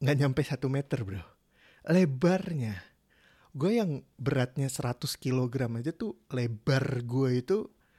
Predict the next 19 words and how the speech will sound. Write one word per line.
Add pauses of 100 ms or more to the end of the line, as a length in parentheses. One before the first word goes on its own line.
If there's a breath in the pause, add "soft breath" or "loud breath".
(260 soft breath)
nggak
nyampe
satu
meter (160)
gitu. (320)
Terus
kalau
satu
setengah
meter
berarti
kan (1200 soft breath)
bangku
sebelah
kosong (640 soft breath)
dan (240 soft breath)
sebelahnya
lagi
kosong.